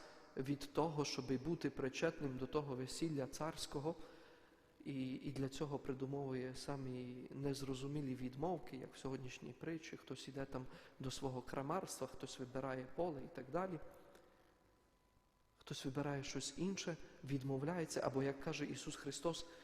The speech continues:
є такі гості, котрі навіть слух починають зневажати і вбивати. І ми розуміємо, що йдеться про пророків Старого Заповіту, котрі постійно запрошували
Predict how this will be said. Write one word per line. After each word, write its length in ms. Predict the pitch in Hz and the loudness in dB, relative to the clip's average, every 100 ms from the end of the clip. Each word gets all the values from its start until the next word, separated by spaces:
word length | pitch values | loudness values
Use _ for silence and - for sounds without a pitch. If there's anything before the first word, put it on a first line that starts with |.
| - - - | -18 -16 -10
є 260 | 123 147 | 0 2
такі 360 | 156 147 - 143 | 2 0 0 -2
гості, 400 | 123 180 - 175 | 2 0 0 -4
котрі 360 | - 135 156 143 | -2 -2 0 0
навіть 380 | 151 143 127 | 0 -2 -2
слух 400 | - - 151 160 | -2 2 2 2
починають 600 | - 127 - 131 135 127 | -2 -6 -4 0 0 0
зневажати 680 | - 127 123 123 147 143 131 | -2 -4 -4 -4 -6 -4 -4
і 20 | |
вбивати. 720 | 127 117 127 - - - - - - - - - - - | -4 -2 -2 -2 -8 -10 -14 -16 -20 -20 -20 -20 -12 -2
І 60 | |
ми 120 | 135 | 2
розуміємо, 540 | 147 143 151 156 143 139 | 2 2 2 2 2 -2
що 160 | - | -4
йдеться 300 | 131 131 - | -2 -2 -2
про 220 | 123 131 123 - - - - | 0 0 0 -6 -14 -18 -4
пророків 500 | 131 123 165 - 131 | 2 4 2 2 -2
Старого 360 | - 139 127 | 2 2 0
Заповіту, 560 | 131 131 - 139 160 135 | 0 -2 0 0 0 0
котрі 300 | - - - | -2 -2 -2
постійно 500 | - 131 - 139 127 | 0 -2 0 0 0
запрошували 680 | 120 - 170 175 - 143 135 | 0 4 4 4 2 2 2